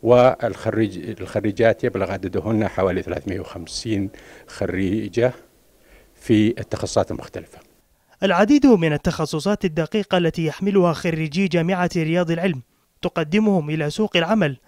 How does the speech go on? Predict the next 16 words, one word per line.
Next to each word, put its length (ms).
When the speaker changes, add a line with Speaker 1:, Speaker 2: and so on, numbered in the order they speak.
Speaker 2:
وتتمثل 720
في 160
بكالوريوس 640
وماجستير 640
طبي 400
وجراحة 600
الفم 420
والأسنان، 520
إضافة 420
إلى 320
تخصصات 640
طب 280
الأسنان 480
في 120
البورد 280
السعودي، 540